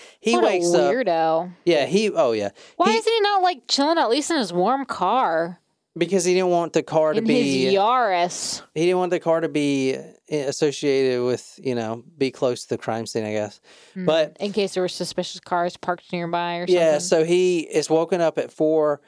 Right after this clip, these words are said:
Speaker 1: A M when the man of the house leaves, and then he goes back to sleep. Now he's woke up again once Tina Herman leaves. Actually, Stephanie, her friend, drives her Jeep over there,
Speaker 2: Uh-huh.
Speaker 1: like a Jeep Wrangler or something like that,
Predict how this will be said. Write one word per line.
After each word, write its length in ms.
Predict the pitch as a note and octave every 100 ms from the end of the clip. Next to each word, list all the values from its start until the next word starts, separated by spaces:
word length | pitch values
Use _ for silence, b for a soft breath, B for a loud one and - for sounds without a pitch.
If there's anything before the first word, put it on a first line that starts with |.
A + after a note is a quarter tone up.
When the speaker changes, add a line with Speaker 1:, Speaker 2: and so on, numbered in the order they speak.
| b b
Speaker 1:
A 280 | D3 D3 C#3+
M 240 | C#3 C3+ C3
when 300 | B2+ B2+ - _
the 220 | C3+ A#2+ -
man 240 | C#3+ C#3 C#3+
of 60 |
the 60 | C#3
house 300 | C3+ B2+ -
leaves, 360 | C3 C3 B2+
and 160 | - C3+
then 140 | C3
he 140 | C3+ D3+
goes 220 | D3+ B2+
back 240 | B2+ A#2+
to 80 | B2
sleep. 500 | - - B2 F#2+ D#2+ _ _ _ _ E3+
Now 240 | F#3 G3+
he's 180 | G3+ D#3
woke 280 | D#3+ E3+ E3+
up 140 | D#3
again 520 | D3 B2+ F#3 G3 G3 F3 b -
once 420 | D3+ D#3 D3+ - _ _
Tina 440 | - F#3+ F#3+ F3+
Herman 640 | D#3+ F3 E3+ E3 C#3+ A#2+ A2+ b _
leaves. 580 | C3 C3 A#2+ B2 A#2+ - b b D#3+
Actually, 340 | E3 - D3+
Stephanie, 460 | - F#3+ F#3+ E3 D3+
her 140 | C#3+
friend, 420 | - F3 F3 D#3+ - b _
drives 440 | D#3+ D#3 E3 -
her 140 | F3 D3+
Jeep 440 | A2+ D3+ G3+ -
over 260 | B2 G#2+ G#2
there, 440 | G2+ G2 B2 D#3+ _
Speaker 2:
Uh-huh. 160 | G#3+ F#3+
Speaker 1:
like 120 | C3+
a 40 | A#2+
Jeep 240 | C#3 B2+
Wrangler 380 | C3 C3+ B2 A2
or 40 |
something 280 | - A2+ A#2
like 160 | A2 G#2+
that, 260 | A2 A2+